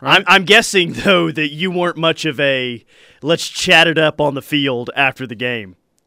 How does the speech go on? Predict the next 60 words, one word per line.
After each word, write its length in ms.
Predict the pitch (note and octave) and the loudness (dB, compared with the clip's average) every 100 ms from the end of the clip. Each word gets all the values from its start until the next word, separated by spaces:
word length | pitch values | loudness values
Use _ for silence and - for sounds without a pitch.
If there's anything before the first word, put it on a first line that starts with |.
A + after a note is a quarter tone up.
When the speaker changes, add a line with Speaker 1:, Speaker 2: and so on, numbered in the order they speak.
| _ | _
Speaker 1:
First 340 | F3+ F#3 - | 2 2 2
one 140 | F#3+ F3 | 0 2
in 80 | E3+ | 2
the 60 | |
locker 340 | D#3 D3 C#3+ C#3+ | 2 2 0 0
room 100 | D#3+ | 2
Speaker 2:
Yeah, 80 | |
Speaker 1:
every 160 | D#3 B2+ | 2 4
time. 100 | C#3+ | 6
Speaker 2:
that 160 | F#3+ F#3 | 6 6
does 220 | F#3 C#3 | 0 2
not, 340 | F3 E3 D3+ | 4 4 4
that 140 | E3+ F#3 | 4 2
is 160 | C#3+ | 0
the 80 | D3 | -6
least 600 | C3+ D3 D#3+ D#3 - - | -6 -6 -6 -6 -10 -14
shocking 520 | - - D3 C#3+ C#3 A#2+ | -8 -2 0 0 -8 -4
thing 380 | C#3+ C3 B2 | -2 -2 -6
of 160 | A#2+ A#2 | -8 -6
all 160 | A#2+ A2+ | -8 -6
time. 380 | B2 G#2+ F#2+ - - - | -8 -10 -12 -18 -20 -4
It'd 160 | C4+ C#4 | -2 0
be 140 | E4 | 0
different 640 | C3 F3+ G3+ - A3 G#3+ F#3 | 0 2 2 4 4 4 4
if, 600 | F3 D#3+ D3+ - - _ _ _ _ _ | 4 6 2 0 -14 _ _ _ _ _
it's 180 | - D4+ | -2 2
maybe 300 | D4 D4+ C#4+ | 6 6 6
a 60 | G#3+ | 2
little 280 | F3+ A#3+ C4+ | 2 2 4
bit 220 | C4 F#3+ | 2 2
different 320 | B3 - B3 | 0 2 0
in 60 | G#3+ | 2
the 100 | G#3+ | 4
N 80 | G#3+ | 4
F 180 | - | 4
L 280 | G#3 G#3+ G3+ | 6 6 4
if 100 | F3+ | 0
you 100 | F#3 | -4
played 320 | - F3+ F#3+ | -2 2 2
against 460 | F3+ D3 F3 D3+ - | 2 0 0 -2 -6
an 80 | D#3 | -2
O 80 | E3 | -2
U 220 | D#3 D#3+ | -2 0
guy, 320 | D#3+ D#3 D#3 | 4 6 6
especially 840 | C#3 - - F3 - E3 E3 D#3 | 4 -2 2 2 2 0 2 4
Speaker 1:
I'd 180 | D#3 F3 | 4 4
go 120 | G#3+ | 6
Speaker 2:
dudes 140 | E3 D#3+ | 6 6
that 60 | |
you 40 | G3 | 6
Speaker 1:
find 200 | F#3+ F3 | 6 4
out. 140 | E3+ | 4
Speaker 2:
pay. 100 | C#3+ | 4
Speaker 1:
Yeah, 220 | C#3+ E3 D#3 | 4 4 4
I'd, 120 | E3+ | 4
I'd 120 | F3+ F3+ | 4 6
Speaker 2:
Yeah. 120 | D#3 | 6
Speaker 1:
run 180 | F#3 F3+ | 4 4
out 220 | F3+ F3 | 0 2
there, 380 | F#3 F3 E3+ | 2 2 2